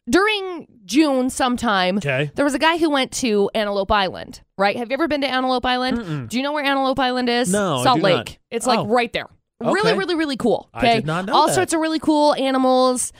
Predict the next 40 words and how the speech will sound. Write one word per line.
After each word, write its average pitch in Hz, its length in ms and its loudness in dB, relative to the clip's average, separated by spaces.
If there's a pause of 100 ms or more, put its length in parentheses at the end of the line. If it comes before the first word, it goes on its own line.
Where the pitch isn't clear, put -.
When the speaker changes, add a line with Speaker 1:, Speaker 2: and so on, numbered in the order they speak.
(240)
Speaker 1:
um, 214 500 -2 (260)
neat, 294 380 -4
neat 269 280 -2
place 226 240 -4
to 226 80 -10
go. - 200 -8 (120)
Speaker 2:
Right. 156 140 2
Speaker 1:
Anyway, 254 360 0 (220)
he 370 160 -4
went 349 160 0
out 349 240 0
there 269 320 0
and 247 120 -2
he 277 260 -6
got 214 380 0 (180)
gored 226 260 0
by 208 120 0
a 196 80 -2
bison, 214 480 -2 (120)
right? 214 220 2
Speaker 2:
Jeez. - 280 -12 (260)
Speaker 1:
So 254 500 2 (240)
anyway, 262 460 0
ended 254 200 0
up 240 80 -4
going 247 340 2
into 196 140 0
the 185 80 2
hospital, 233 520 2
being 214 200 0
in 196 60 -2
the 196 80 0
hospital. 196 480 2
He 269 160 -2
went 277 140 0
out 269 160 2
there 262 120 2
on 233 120 2
a 214 80 -2
date 240 400 2